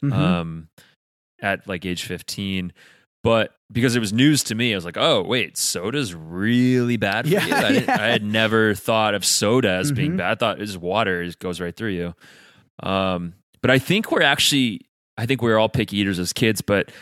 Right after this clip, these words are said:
Speaker 2: f-, I think a lot of us are still really picky eaters in the sense that I think there's a lot of people out there who won't allow themselves to enjoy,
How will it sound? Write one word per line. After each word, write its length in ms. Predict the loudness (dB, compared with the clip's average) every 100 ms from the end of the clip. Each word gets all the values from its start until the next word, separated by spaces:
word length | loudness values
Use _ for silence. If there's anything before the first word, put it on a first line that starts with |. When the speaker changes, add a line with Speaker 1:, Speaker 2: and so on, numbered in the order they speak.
| -20 -20 _ _ _ _ _ _ _ -8
Speaker 2:
f-, 260 | -8 -10 _ _ -2
I 80 | 2
think 280 | 2 2 0
a 100 | 2
lot 300 | 6 6 6
of 100 | 6
us 180 | 4 4
are 40 |
still 420 | 4 4 6 6 8
really 360 | 6 6 6
picky 320 | 4 0 2
eaters 500 | 2 4 4 4 0 0
in 140 | 2
the 80 | 2
sense 440 | 4 4 4 2
that 220 | 4 2 -2 -20 -20 -20 -20 _ -4
I 60 | 0
think 140 | 2
there's 140 | 4
a 60 | 6
lot 140 | 6 6
of 60 |
people 260 | 4 4 4
out 160 | 4
there 140 | 4 2
who 200 | 4 2
won't 360 | 4 4 4
allow 320 | 2 2 2 2
themselves 460 | 0 0 0 -2
to 120 | -2 -2
enjoy, 600 | 0 0 2 0 -2